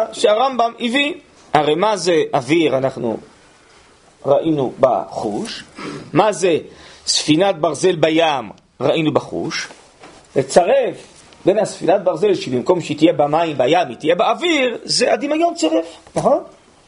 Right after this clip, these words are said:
בלי שיש נתונים בסיסיים, שאני מכיר את הים ושיש בו ספינה, שאני מכיר את האוויר, אז אין מה לצרף, נכון?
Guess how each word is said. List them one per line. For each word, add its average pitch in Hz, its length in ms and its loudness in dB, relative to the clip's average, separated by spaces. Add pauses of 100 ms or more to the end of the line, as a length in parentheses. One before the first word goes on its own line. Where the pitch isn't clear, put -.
(680)
בלי 208 600 2
שיש 185 680 0
נתונים 165 480 0
בסיסיים, 139 580 -2
שאני 143 200 0
מכיר 151 320 2
את 151 140 0
הים 143 540 0
ושיש 123 340 -2
בו 139 140 -4
ספינה, 117 460 -2 (580)
שאני 156 160 2
מכיר 175 240 2
את 180 120 0
האוויר, 156 640 2 (1200)
אז 147 300 2
אין 330 220 -2
מה 190 100 2
לצרף, 160 560 -2
נכון? 240 280 -2